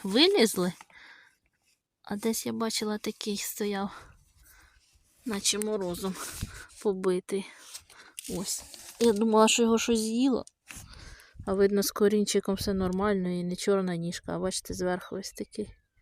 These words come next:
Щось підмерз.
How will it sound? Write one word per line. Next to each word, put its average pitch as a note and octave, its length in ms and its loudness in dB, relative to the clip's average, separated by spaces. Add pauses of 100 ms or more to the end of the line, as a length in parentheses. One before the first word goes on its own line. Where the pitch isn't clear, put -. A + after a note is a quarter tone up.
(3000)
Щось - 360 -14 (1040)
підмерз. A#3+ 760 -6